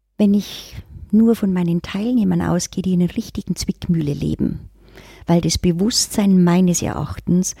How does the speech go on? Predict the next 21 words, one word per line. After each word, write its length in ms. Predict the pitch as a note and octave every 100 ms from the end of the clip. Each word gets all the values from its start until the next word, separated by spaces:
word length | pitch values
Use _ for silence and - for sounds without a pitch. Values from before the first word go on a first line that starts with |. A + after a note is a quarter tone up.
| - - -
sogar 400 | - E3+ E3+ E3
relativ 880 | E3 D#3 D#3+ G#3 A#3 G#3+ - F3+ -
weit 380 | C#3 C#3 D3+ -
bei 180 | D3+ D3
sehr 380 | - - F#3 F#3+
vielen 420 | - G3 F#3 E3
bereits 460 | D#3 C#3+ C#3+ -
ist 500 | - G#3+ - - - - - - -
und 340 | G#3+ G3 - - - - -
man 160 | - F3
unterstützt 720 | F3 E3+ E3+ - A#3+ A#3+ -
es 160 | F#3 -
mit 140 | E3+
solchen 640 | - E3 D#3+ D#3+ - D#3 D3+ - - -
Seminaren, 960 | - F3 D#3+ D#3 D#3+ F3 F3 E3+ E3 D#3
die 240 | E3+ E3
dann 420 | D#3 D3+ D#3 D#3
so, 400 | D3 E3 D#3+ D#3 - - - _ -
mm, 460 | - - F#2 - E3+ _ - _ _
Bilder 600 | B3+ B3+ B3+ G3 D3 C#3+ - - - _ - _ _ _
vermitteln, 800 | - F#3+ F#3+ F#3+ D#3+ C#3 D#3+ G3